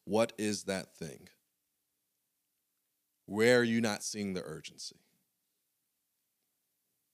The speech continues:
As we end our time, I want you to spend some time praying that the Lord would bring that to you. But here's where, here's where I don't want to leave you,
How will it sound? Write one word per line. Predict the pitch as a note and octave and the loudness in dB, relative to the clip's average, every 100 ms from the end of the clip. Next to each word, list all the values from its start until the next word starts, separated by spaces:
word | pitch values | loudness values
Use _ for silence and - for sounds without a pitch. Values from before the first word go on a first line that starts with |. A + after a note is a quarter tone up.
| _ _ _ _ _ _ _ _ _ _ _ _ _ _ - | _ _ _ _ _ _ _ _ _ _ _ _ _ _ -16
As | F#2+ | -8
we | G2 | -2
end | A#2 | 0
our | B2+ | 0
time, | A2+ G#2+ G2+ G2+ | -2 -2 -2 -2
I | G2+ | -2
want | G2+ A#2 B2 | 0 0 -2
you | A#2+ | -2
to | G#2+ | -2
spend | G#2 - A#2 B2+ | -2 -4 -4 -2
some | A#2+ A2 | -4 -4
time | A2 G#2 | -2 -2
praying | G2+ A#2 B2+ A#2+ | -2 0 2 2
that | G2+ | 0
the | |
Lord | G#2 A2 G#2+ | 2 2 2
would | G2+ F2+ | -2 -6
bring | G#2+ A#2+ B2+ | -6 -4 -4
that | G#2 - | -6 -6
to | C3 | -4
you. | A#2+ F#2 G#2+ - _ | -2 -2 -6 -12 _
But | - F#2 | -10 -6
here's | C3+ D#3+ E3 A#2+ | 0 2 0 0
where, | A#2+ A#2+ A2+ G#2+ - _ _ _ _ _ _ - _ | 0 0 0 -4 -12 _ _ _ _ _ _ -20 _
here's | C3 E3 | 0 2
where | E3 | 2
I | A#2 | 0
don't | G2 A#2 A2+ | -2 -6 -4
want | G2+ F#2+ | -8 -8
to | |
leave | F2+ F#2 F2 | -8 -8 -10
you, | A#1 | -16